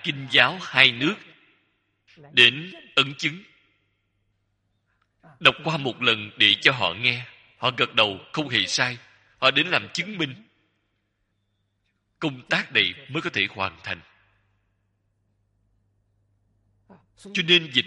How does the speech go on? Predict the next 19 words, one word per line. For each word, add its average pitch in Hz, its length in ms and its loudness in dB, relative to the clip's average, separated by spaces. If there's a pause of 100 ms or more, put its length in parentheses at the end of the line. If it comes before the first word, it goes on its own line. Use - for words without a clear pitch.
kinh 156 240 2 (1700)
có 226 180 6
rất 277 180 4 (240)
nhiều 120 360 0 (180)
thủ 110 260 -2
tục. 120 160 2 (2750)
Làm 139 280 -2 (120)
gì 131 180 4
mà 117 180 -4
dễ 110 240 6
dàng 123 320 -2
như 160 180 0
vậy? 90 200 2 (840)
Mời 151 180 2
một 131 160 -4 (460)
người 127 360 -4
ở 117 140 0
trong 160 240 -4
nhà 120 160 2